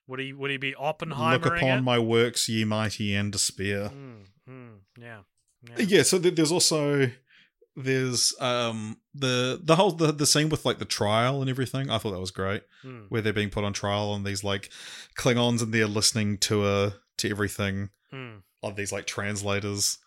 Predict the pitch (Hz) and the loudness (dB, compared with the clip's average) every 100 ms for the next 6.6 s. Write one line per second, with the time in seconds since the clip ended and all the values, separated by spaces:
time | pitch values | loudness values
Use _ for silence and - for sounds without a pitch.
0 | - 175 202 202 202 202 190 180 147 156 | -2 4 6 6 2 0 0 0 4 4
1 | 165 147 135 120 - - 170 131 117 113 | 4 0 -2 -4 -10 -20 -12 -8 -6 -6
2 | 135 _ _ _ _ _ _ _ _ 175 | -8 _ _ _ _ _ _ _ _ 0
3 | 180 185 165 147 143 160 131 135 127 131 | 2 0 0 2 4 4 2 -2 -4 -4
4 | - 127 123 131 127 135 - 127 113 110 | -2 -2 -2 -4 -4 -6 -6 -10 -12 -20
5 | _ 131 127 - 123 120 113 117 110 107 | _ -8 -4 0 0 -2 -10 -12 -12 -14
6 | - - 107 101 110 | -16 -20 -20 -14 -14